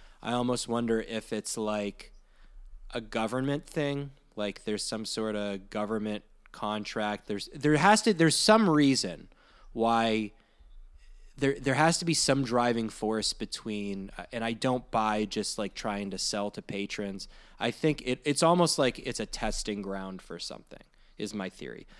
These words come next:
I think there's more to the park than just an entertainment type thing. I think, I think there's more of a, there's a, another purpose or a deeper purpose, and it's just the,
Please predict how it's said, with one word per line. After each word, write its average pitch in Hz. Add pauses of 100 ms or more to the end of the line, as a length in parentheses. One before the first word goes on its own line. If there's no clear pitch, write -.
I 117
think 151
there's 135
more 131
to 117 (400)
the -
park 113
than 107
just 104 (100)
an 101 (100)
entertainment 110 (540)
type 117 (440)
thing. 117
I 110
think, -
I 117
think 113
there's 110 (120)
more 113
of 107
a, 98
there's 104
a, 107 (440)
another 123
purpose 139
or 107
a 104
deeper 113
purpose, 117
and 107
it's 104
just -
the, 101